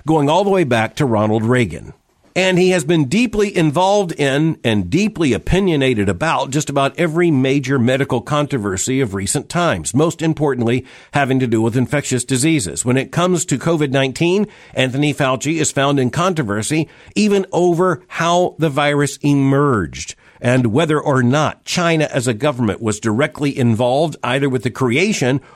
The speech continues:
or with a cover-up of the existence of the virus in its early stages. Fauci also became famous or infamous because early in the covid nineteen pandemic, he made public statements coming out directly and saying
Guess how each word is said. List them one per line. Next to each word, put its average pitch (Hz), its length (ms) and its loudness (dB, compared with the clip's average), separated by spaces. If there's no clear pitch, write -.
or 170 180 2
with 160 180 0
a 139 140 0
cover-up 131 600 -2
of 143 100 -2
the 135 120 0
existence 127 640 -4
of 110 200 -4
the 123 80 -2
virus 120 460 -2
in 98 140 0
its 107 140 -4
early 104 240 -2
stages. 107 580 -4
Fauci 208 360 2
also 202 400 2
became 151 400 0
famous 147 380 0
or 214 100 0
infamous 190 540 -2
because 156 540 0
early 214 500 2
in 185 320 0
the 156 120 -2
covid 175 340 0
nineteen 160 480 0
pandemic, 151 560 0
he 170 120 2
made 156 240 0
public 156 300 -4
statements 160 400 -2
coming 160 300 0
out 147 120 -2
directly 139 480 0
and 117 140 2
saying 131 420 0